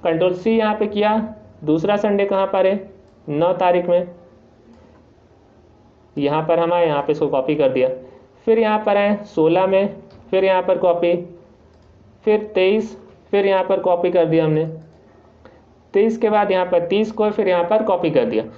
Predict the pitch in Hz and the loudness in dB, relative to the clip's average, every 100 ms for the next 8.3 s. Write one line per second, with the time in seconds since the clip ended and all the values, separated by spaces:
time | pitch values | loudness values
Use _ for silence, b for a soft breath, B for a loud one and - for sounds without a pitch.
0 | B - 240 233 233 226 214 208 220 220 | B -2 2 4 4 2 0 0 0 0
1 | 208 220 233 226 202 214 220 214 214 214 | 0 0 0 0 0 0 0 2 2 2
2 | 214 226 - - - 160 185 196 190 185 | 2 -2 -4 -16 -4 0 0 2 0 0
3 | 214 208 208 202 208 214 208 208 190 196 | 0 0 0 0 -2 -2 -2 0 0 0
4 | 196 185 196 202 196 196 170 165 170 190 | 0 -2 0 -2 0 0 0 0 0 -2
5 | 214 202 208 208 226 226 - 196 - 180 | -4 -2 -2 0 -2 -4 -4 -4 -2 0
6 | 196 190 185 180 143 135 117 107 - - | 0 2 2 2 0 0 -4 -4 -8 -6
7 | 226 233 226 208 214 214 196 196 196 175 | -2 0 0 -2 -2 -2 0 0 -2 0
8 | 147 120 - | 0 0 -2